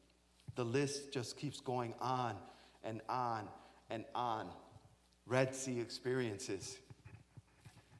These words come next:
But we also have our own personal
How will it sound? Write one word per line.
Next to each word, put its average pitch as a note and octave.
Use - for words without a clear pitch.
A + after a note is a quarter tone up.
But A#2+
we B2+
also C#3
have A#2+
our A2+
own A#2
personal A2+